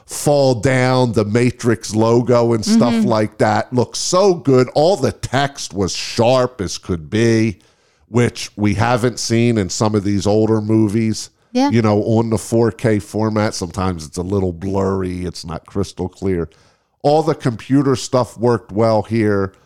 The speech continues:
Speaker 1: Fire scenes look good. Their crazy fighting styles look good.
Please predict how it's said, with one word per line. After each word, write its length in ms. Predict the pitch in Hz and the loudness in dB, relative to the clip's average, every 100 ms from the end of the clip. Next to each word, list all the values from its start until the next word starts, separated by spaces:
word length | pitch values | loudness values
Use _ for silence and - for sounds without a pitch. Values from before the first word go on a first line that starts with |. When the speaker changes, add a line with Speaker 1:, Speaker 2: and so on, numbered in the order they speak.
| _ _ _ _ _ _ | _ _ _ _ _ _
Speaker 1:
Fire 580 | - - 135 139 160 151 | -8 -2 2 4 4 2
scenes 540 | - 151 143 139 120 | 0 0 0 0 -2
look 320 | 127 135 - - | 0 0 0 0
good. 520 | 135 131 127 117 92 | 4 6 4 2 2
Their 380 | 107 101 92 90 - | 2 4 2 -2 -8
crazy 600 | - 127 143 135 135 113 | -2 0 2 2 2 -2
fighting 580 | - 135 156 175 180 165 | 0 2 2 2 0 -4
styles 680 | - 147 143 151 143 135 | -2 0 2 4 2 2
look 360 | 127 135 - - | 0 0 -2 -2
good. 540 | 135 139 139 135 131 | 2 4 4 2 0